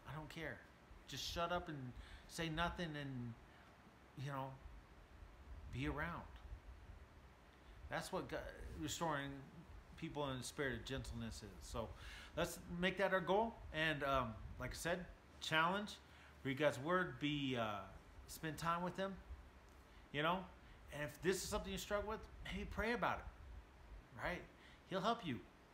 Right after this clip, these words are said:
It's not always gonna be easy. It takes work, right? But, uh, he will help you. So if, you know, I don't do these videos for myself.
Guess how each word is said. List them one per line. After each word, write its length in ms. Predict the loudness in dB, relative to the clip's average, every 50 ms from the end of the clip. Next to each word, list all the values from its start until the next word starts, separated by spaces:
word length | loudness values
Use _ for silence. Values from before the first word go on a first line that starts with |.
| -14 -12
It's 100 | -8 -4
not 180 | -2 0 2 4
always 240 | 4 4 4 4 2
gonna 140 | 0 2
be 180 | 2 2 2 2
easy. 280 | 2 2 0 -2 -4 -6 -10 -12 -14 -14 -12 -12 -12 -10 -10 -10 -12 -12 -16 -18 -18 -20 -18 -10
It 20 | -2
takes 260 | 0 0 0 0 4
work, 300 | 6 6 6 6 2 -2 -6 -6 -2
right? 240 | 0 0 0 0 -4 -8 -14 -18 -20 -18 -18 -18 -18 -18 -20 -20 -18 -18 -18 -16 -16 -16 -16 -16 -16 -16 -12 -2 2
But, 240 | 4 4 4 2 -4 -4
uh, 240 | -2 0 0 0 0 0 -2
he 80 | -2
will 200 | 2 4 4 6
help 260 | 6 4 2 2 0 -4
you. 80 | -8 -8 -10 -10
So 400 | -6 0 4 6 6 6 4 0 -4 -12 -18 -20 -20 -20 -20 -20 -18 -18 -16 -16 -14 -14 -14 -14 -14 -14 -16 -18 -20 -20 -20 -20 -16 -8 -6
if, 120 | -6 -6 -6 -6 -8 -6 0
you 120 | 4 6 6
know, 120 | 8 8
I 140 | 8 6 6
don't 220 | 6 6 6 6
do 100 | 4 2
these 180 | 2 2 0 2
videos 300 | 4 4 6 6 6 4
for 120 | 2 0
myself. 440 | -2 -2 -2 0 2 4 4 4 2